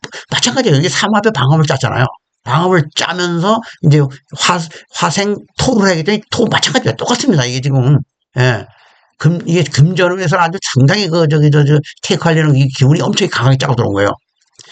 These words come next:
그 대운을 볼 것 같으면 또 삼 대운으로 쭉 흘러가요. 삼 대운. 삼 대운 흘러가는데,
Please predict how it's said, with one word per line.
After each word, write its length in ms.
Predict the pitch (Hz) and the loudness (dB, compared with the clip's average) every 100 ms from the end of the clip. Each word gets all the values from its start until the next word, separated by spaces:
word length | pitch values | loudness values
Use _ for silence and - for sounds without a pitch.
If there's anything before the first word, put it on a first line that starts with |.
| - - - - | -20 -20 -20 -6
그 120 | 214 | -4
대운을 380 | - 156 180 226 | -2 0 2 0
볼 140 | 202 | -2
것 100 | 147 | -2
같으면 360 | 156 147 131 156 | -2 2 2 2
또 80 | 156 | 0
삼 240 | - 208 | -2 0
대운으로 260 | 180 170 147 139 | 2 2 2 2
쭉 160 | 151 | 0
흘러가요. 320 | 147 120 98 147 - - | 0 0 -2 -6 -8 -6
삼 120 | 127 | 0
대운. 220 | 117 170 - - - | 2 2 -4 -12 -12
삼 100 | 180 | -4
대운 140 | 185 170 | 0 2
흘러가는데, 560 | 165 151 131 131 165 | 2 2 4 4 2